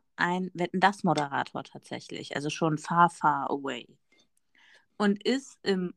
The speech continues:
Osten, also in der ehemaligen D D R, auch voll der Star. Und als wir auf Rügen waren, waren wir auch auf den Störtebecker Festspielen. Ähm, also kann ich auch wirklich nur empfehlen. Sind ganz tolle Festspiele, wenn ihr mal da oben seid. Äh,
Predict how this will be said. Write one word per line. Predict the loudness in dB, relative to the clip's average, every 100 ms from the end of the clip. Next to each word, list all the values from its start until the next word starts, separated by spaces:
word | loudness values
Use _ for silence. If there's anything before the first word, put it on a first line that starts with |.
| _
Osten, | 4 4 0 -4
also | -4 -2
in | 0
der | 0
ehemaligen | 2 2 2 2 2
D | 2
D | 2
R, | 4 6
auch | 4
voll | -2 -14 -4 -2 0 0
der | -2 -2 -2
Star. | -6 -2 2 2 0 -6 _ -20 -20 -20 _
Und | -2
als | -2 0
wir | 0
auf | 0 2
Rügen | 4 6 6
waren, | 4 4
waren | 4 2
wir | 2 0
auch | 0
auf | -2 -6
den | -6
Störtebecker | -4 -4 -4 -2 -4 -4
Festspielen. | -4 -6 -6 -12 -12 -10 -8 -10 -14 _ _ _ _ _ _ _ -16 -2
Ähm, | 4 4 6
also | 6
kann | 6 6
ich | 6
auch | 4
wirklich | 2 2
nur | 2 2
empfehlen. | 2 0 -2 0
Sind | 0
ganz | 0 -2
tolle | -2 -4
Festspiele, | -2 -2 -4 -4 -4 -4
wenn | -6
ihr |
mal | -8 -6
da | -4
oben | 0 2
seid. | 2 2 -2 -4
Äh, | -6 -4